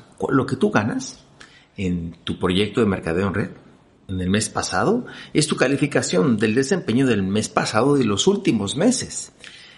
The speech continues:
La pregunta es, ¿te gusta o no te gusta tu calificación? Tú podrás decirme, "No, pues no me gusta". ¿Mm? Entonces tienes que mejorar tu desempeño.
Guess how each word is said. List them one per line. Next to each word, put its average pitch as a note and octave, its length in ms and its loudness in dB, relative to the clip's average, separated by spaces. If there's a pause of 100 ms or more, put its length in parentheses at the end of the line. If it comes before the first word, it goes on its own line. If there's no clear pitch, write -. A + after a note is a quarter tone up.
(200)
La G#2 140 4
pregunta B2 300 2
es, A2+ 100 -2
¿te - 80 0
gusta E3+ 460 0
o D3+ 60 4
no A2 120 4
te A2 80 0
gusta G2+ 280 -4
tu F2+ 100 -12
calificación? F2 720 -4 (1000)
Tú - 160 -6
podrás G2 360 0
decirme, F2+ 400 -2
"No, D#3+ 240 2
pues F2+ 160 -8
no F2 140 -4
me F#2 120 -2
gusta". - 640 0 (200)
¿Mm? F3+ 180 2 (420)
Entonces F#2+ 520 -2
tienes G#2 400 2
que F3 120 0
mejorar G#2 580 0
tu D#3 160 0
desempeño. E3+ 640 2